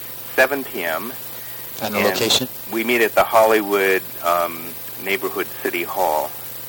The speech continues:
Speaker 2: Where's that?
Speaker 1: Um,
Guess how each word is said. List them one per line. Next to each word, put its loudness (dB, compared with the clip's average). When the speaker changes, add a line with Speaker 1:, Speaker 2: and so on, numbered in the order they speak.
Speaker 2:
Where's -2
that? -2
Speaker 1:
Um, -2